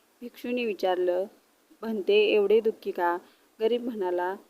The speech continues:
"गुरुवर, माझ्याकडे ना पैसा ना सुख. मला श्रीमंत व्हायचंय, सुखी व्हायचंय. मला काही उपाय सांगा." भिक्षूने शांत हसत त्याचा हात धरला आणि म्हणाले, "चला माझ्यासोबत." पहिला श्रीमंत, ज्याच्याकडे डोळे नव्हते,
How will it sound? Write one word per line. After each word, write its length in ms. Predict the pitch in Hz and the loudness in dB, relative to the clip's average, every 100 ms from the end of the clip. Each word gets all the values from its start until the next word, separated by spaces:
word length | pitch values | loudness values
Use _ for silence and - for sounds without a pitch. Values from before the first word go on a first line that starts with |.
| _ _ - | _ _ -4
"गुरुवर, 400 | 226 233 240 208 | 0 2 4 4
माझ्याकडे 580 | 214 196 220 214 208 208 | 2 0 -2 -4 -2 0
ना 140 | 202 | 0
पैसा 480 | 196 202 185 - 185 | -2 0 -2 -2 -2
ना 180 | 190 190 | 0 -2
सुख. 240 | 190 196 190 - _ _ | -2 -2 -2 -8 _ _
मला 400 | - 208 202 208 220 | -10 -4 0 2 0
श्रीमंत 420 | 220 190 185 196 | -2 0 0 0
व्हायचंय, 520 | 214 196 175 180 175 - - _ | 0 0 -2 -4 -4 -6 -14 _
सुखी 280 | - 240 - | -18 -14 -4
व्हायचंय. 500 | 240 226 180 180 175 | 0 0 -2 -2 -2
मला 340 | - 196 196 202 | -2 0 0 0
काही 340 | 202 185 202 | 0 -2 -2
उपाय 300 | 202 - 180 | -4 -2 -2
सांगा." 420 | 180 180 175 170 | 0 0 0 -2
भिक्षूने 600 | 170 _ - 254 - 262 262 | -6 _ -10 -6 -4 -4 -4
शांत 320 | 233 220 220 | -2 0 0
हसत 320 | 214 202 202 202 | -4 -2 -2 2
त्याचा 280 | 185 175 202 | 0 0 -2
हात 160 | 190 180 | -2 -2
धरला 240 | 208 180 175 | -2 0 2
आणि 300 | 185 202 220 | 2 2 -2
म्हणाले, 480 | 220 202 175 180 | -4 -2 0 0
"चला 320 | 202 - 220 220 | -2 -2 0 0
माझ्यासोबत." 640 | 214 185 196 - 170 170 - _ _ | -2 -2 -2 -2 0 -2 -4 _ _
पहिला 260 | 233 240 233 | -4 2 2
श्रीमंत, 440 | 240 240 214 190 202 202 | 0 -2 0 2 2 2
ज्याच्याकडे 560 | 185 175 180 190 202 | 0 0 -2 0 0
डोळे 280 | 208 185 180 | 2 4 4
नव्हते, 540 | 180 196 - 175 170 | 0 -2 -2 0 -2